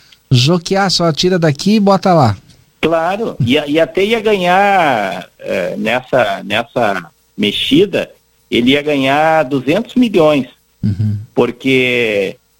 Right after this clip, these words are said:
Speaker 2: eh, com, com a, a diminuição que, que terá, não é? Deixando de, de, de, de cobrar o que cobra hoje na, na gasolina, no, nas telecomunicações e energia,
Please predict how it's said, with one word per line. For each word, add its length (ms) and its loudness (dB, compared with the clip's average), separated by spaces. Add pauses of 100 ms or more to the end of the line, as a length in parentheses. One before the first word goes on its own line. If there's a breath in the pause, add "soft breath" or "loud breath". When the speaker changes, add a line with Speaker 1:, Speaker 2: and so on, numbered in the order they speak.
(140)
Speaker 2:
eh, 540 0
com, 420 0
com 440 0
a, 600 -4 (140)
a 80 -4
diminuição 680 0
que, 300 -8
que 220 -18 (120)
terá, 560 -2 (680)
não 140 0
é? 200 -2
Deixando 560 -4
de, 220 -6
de, 300 -6
de, 360 -10 (100)
de 180 -14 (120)
cobrar 400 0
o 60 -6
que 160 -20
cobra 380 -2
hoje 400 0
na, 340 -2
na 140 -4
gasolina, 760 -2 (560)
no, 300 2
nas 320 0
telecomunicações 1040 -2
e 40 0
energia, 760 0